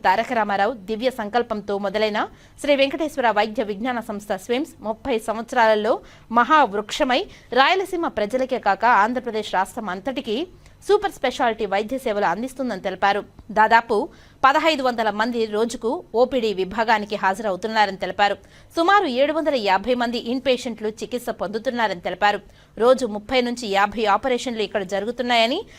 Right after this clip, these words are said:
పబ్లిక్ రంగంతోనే మొత్తం భారతదేశంలో రెండవ మహిళా వైద్య కళాశాలగా శ్రీ పద్మావతి మెడికల్ కాలేజీ ఏర్పడి సాలిన నూట డెబ్బై ఐదు మంది మహిళా వైద్యులను తయారు చేస్తున్నామని తెలిపారు. కార్డియాలజీ,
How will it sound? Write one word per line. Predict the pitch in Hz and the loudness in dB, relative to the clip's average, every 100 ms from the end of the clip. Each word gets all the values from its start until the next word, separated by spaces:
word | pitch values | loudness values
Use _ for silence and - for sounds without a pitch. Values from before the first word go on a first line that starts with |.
| - - | -2 4
పబ్లిక్ | 302 320 - 294 | 4 4 0 0
రంగంతోనే | 269 269 262 233 220 | 0 -2 -2 -2 -2
మొత్తం | 208 269 208 208 | -2 -4 -4 0
భారతదేశంలో | 190 269 220 226 254 220 190 | 0 0 -4 -2 -2 -2 0
రెండవ | 233 277 233 | 0 0 0
మహిళా | 196 233 214 180 | -2 2 2 2
వైద్య | 220 - - | -2 -4 -2
కళాశాలగా | 196 254 254 208 202 370 - | 0 0 0 2 2 0 -2
శ్రీ | 320 311 302 | 0 4 4
పద్మావతి | 277 349 359 320 | 4 0 0 0
మెడికల్ | 262 262 285 247 | -2 -2 0 2
కాలేజీ | 233 240 202 196 | 2 0 0 0
ఏర్పడి | 262 220 285 339 | 0 0 -2 2
సాలిన | 240 247 247 208 202 | 4 4 2 0 -2
నూట | 254 233 | -4 0
డెబ్బై | 214 196 233 | 0 2 0
ఐదు | 220 214 | 0 -2
మంది | 247 226 | -4 -2
మహిళా | 214 240 226 196 | 0 4 4 2
వైద్యులను | 214 269 262 226 247 | 0 0 0 0 -2
తయారు | 185 214 226 - | 2 2 2 -2
చేస్తున్నామని | 196 220 233 220 196 190 | -8 -6 -2 -2 -2 -4
తెలిపారు. | - 208 208 - - - - | 0 0 0 -8 -20 -20 2
కార్డియాలజీ, | 247 226 214 202 190 196 | 4 4 4 2 2 -2